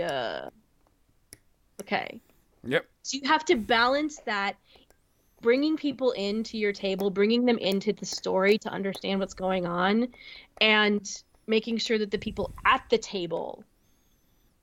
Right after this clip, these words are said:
Speaker 1: also feel like it's, they're, they're part of the story. And if you get, if you get, if you balance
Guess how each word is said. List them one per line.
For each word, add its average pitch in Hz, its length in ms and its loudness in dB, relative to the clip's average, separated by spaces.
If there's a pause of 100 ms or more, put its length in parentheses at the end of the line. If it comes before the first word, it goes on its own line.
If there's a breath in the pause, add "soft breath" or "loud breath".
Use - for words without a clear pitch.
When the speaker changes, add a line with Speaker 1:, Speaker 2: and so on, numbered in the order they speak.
(440)
Speaker 1:
also 208 340 0
feel 190 360 -2
like 175 240 0
it's, 175 160 -8 (120)
they're, 170 280 4
they're 180 140 2
part 175 240 -4
of 170 80 -4
the 170 80 -6
story. - 420 -6
And 165 80 -2
if 196 120 0
you 220 80 4
get, 220 240 6
if 226 120 -2
you 240 80 2
get, 220 380 2
if 202 400 -8
you 185 120 -8 (200)
balance 233 400 4